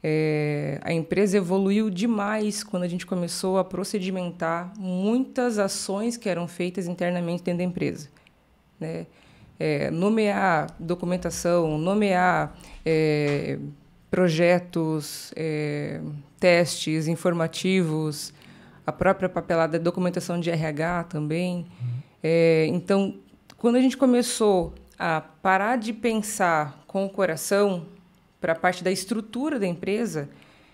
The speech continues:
Speaker 1: e começar a organizar isso de uma forma bem didática e a, e ensinar as pessoas a pensarem assim também, que mudou muito o mindset das pessoas que trabalhavam com a gente. "Ah, eu faço isso aqui assim,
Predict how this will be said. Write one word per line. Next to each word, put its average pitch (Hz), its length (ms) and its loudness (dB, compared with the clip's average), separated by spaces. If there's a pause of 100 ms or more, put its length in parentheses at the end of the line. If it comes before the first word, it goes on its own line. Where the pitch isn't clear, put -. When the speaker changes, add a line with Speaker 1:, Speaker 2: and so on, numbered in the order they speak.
(360)
Speaker 1:
e 202 160 0
começar 202 540 2
a 180 140 4
organizar 240 760 2
isso 180 260 -8
de 175 120 -6
uma 190 140 -4
forma 180 380 -2
bem 185 480 0
didática 175 920 -4 (100)
e 175 180 -2
a, 185 120 2 (100)
e 196 140 0
ensinar 202 400 0
as 254 100 -4
pessoas 190 460 -4
a 175 40 0
pensarem 165 520 -4
assim 160 240 -6
também, 175 400 -6 (360)
que - 120 0
mudou 226 560 4
muito 262 440 0
o 220 140 -2
mindset 185 440 -6
das 180 180 -6
pessoas 180 300 -10
que 202 80 -12
trabalhavam 180 560 -2
com 233 100 -10
a 240 60 -6
gente. - 420 -10 (540)
"Ah, 320 240 -2
eu 226 60 -2
faço 294 260 -4
isso - 100 -6
aqui 294 160 -6
assim, 202 440 -4